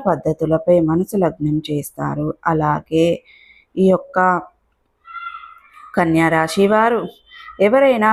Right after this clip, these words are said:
పనిని మొదలు పెట్టాలంటే పట్టుదలతో ఆ పనిని పూర్తి చేయగలుగుతారు. జీవితంలో సమస్యలు వచ్చినప్పటికీ ఆ సమస్యల పరిష్కారాలను కూడా ఖచ్చితంగా అన్వేషిస్తారు. నిరుత్సాహపడడం, అలాగే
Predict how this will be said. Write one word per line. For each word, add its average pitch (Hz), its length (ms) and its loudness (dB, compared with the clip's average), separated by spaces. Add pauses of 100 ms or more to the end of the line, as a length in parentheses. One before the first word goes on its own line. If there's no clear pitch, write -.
(120)
పనిని 160 300 4 (100)
మొదలు 175 300 2
పెట్టాలంటే 208 640 0 (100)
పట్టుదలతో 185 640 0 (200)
ఆ 233 40 -2 (100)
పనిని 175 400 0
పూర్తి 165 280 -6 (100)
చేయగలుగుతారు. 156 880 -2 (520)
జీవితంలో 220 680 2 (460)
సమస్యలు 240 520 2 (160)
వచ్చినప్పటికీ 175 840 -2 (220)
ఆ - 20 2 (140)
సమస్యల 156 500 -2 (120)
పరిష్కారాలను 160 840 -2 (100)
కూడా 190 200 2 (600)
ఖచ్చితంగా 226 640 0
అన్వేషిస్తారు. 165 800 0 (420)
నిరుత్సాహపడడం, 247 960 2 (180)
అలాగే 151 380 0